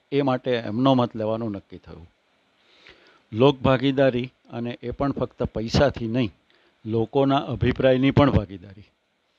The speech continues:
મકાનના બાંધકામમાં, શ્રમમાં, ચણતરમાં પણ ગ્રામ લોકોની ભાગીદારી. સંસ્થા, કાર્યકરો અને એમની પ્રવૃત્તિ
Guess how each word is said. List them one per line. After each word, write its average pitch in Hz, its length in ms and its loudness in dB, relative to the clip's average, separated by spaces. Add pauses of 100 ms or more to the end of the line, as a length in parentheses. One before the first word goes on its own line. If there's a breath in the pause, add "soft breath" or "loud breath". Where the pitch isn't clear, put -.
(760 soft breath)
મકાનના 131 500 2
બાંધકામમાં, 120 840 -2
શ્રમમાં, 117 720 0
ચણતરમાં 120 680 0
પણ 139 340 -6
ગ્રામ 113 260 0
લોકોની 113 360 -4
ભાગીદારી. 98 580 -8 (760 soft breath)
સંસ્થા, 135 680 0
કાર્યકરો 127 640 0
અને 123 240 -6
એમની 117 220 -4
પ્રવૃત્તિ 127 680 -2